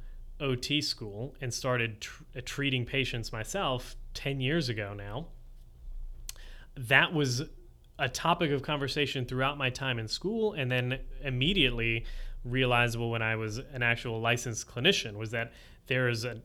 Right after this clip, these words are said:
a number of patients that you need to see per day, or a number of billable units that you need to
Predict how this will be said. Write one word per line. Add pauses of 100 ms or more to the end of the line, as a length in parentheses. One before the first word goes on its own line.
(100)
a
number (360)
of (100)
patients
that
you
need
to
see
per
day,
or
a
number
of
billable
units
that
you
need
to